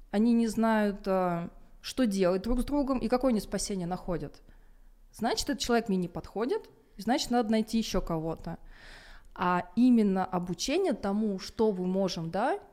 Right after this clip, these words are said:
ну, как сказать, максимально выжать из потенциала своего по ощущениям и из потенциала партнёра. Вот это, наверное, и главная цель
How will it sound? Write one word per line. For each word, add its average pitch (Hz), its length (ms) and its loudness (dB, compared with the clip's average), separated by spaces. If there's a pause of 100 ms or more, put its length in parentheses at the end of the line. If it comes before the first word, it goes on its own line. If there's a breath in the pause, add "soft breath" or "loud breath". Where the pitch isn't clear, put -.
(140)
ну, 196 220 -6
как 196 200 -2
сказать, 190 480 -4 (280)
максимально 220 640 2
выжать 240 500 0
из 190 120 -4
потенциала 226 680 2
своего 190 420 2
по 320 160 0
ощущениям 208 880 -2
и 240 140 -2
из 247 80 -4
потенциала 208 560 0
партнёра. 202 640 -2 (320 loud breath)
Вот 190 100 -6
это, 320 160 0
наверное, 233 300 4
и - 20 -2
главная 220 400 2
цель 165 380 -6